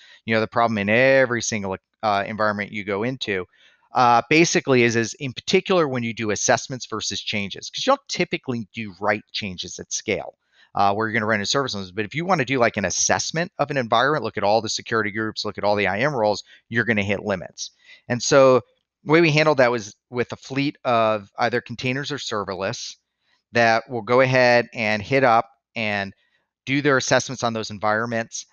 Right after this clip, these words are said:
like, once an hour. And then that all gets stored.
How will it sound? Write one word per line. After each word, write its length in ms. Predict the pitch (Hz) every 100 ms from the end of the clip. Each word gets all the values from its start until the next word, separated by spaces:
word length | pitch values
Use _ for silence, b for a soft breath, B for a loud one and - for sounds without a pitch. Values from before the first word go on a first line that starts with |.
| -
like, 240 | 110 -
once 280 | 117 117 -
an 100 | 101
hour. 420 | 95 101 123 185 240 _ _ -
And 140 | 117 123
then 360 | 127 123 123 - _
that 160 | 127 147
all 140 | 160
gets 260 | 135 127 -
stored. 600 | - - 135 107 110 117